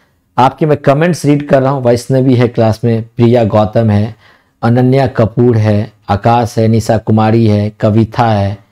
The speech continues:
लैलजी है। कविता, कहाँ से हो? प्रिया गौतम, सुभाश्री पांडा, सचिन भारद्वाज,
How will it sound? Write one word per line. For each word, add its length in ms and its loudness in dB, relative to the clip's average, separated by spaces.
लैलजी 560 2
है। 340 0
कविता, 560 0
कहाँ 300 -2
से 180 -2
हो? 260 -2
प्रिया 220 2
गौतम, 420 0
सुभाश्री 560 0
पांडा, 640 0
सचिन 440 -2
भारद्वाज, 680 0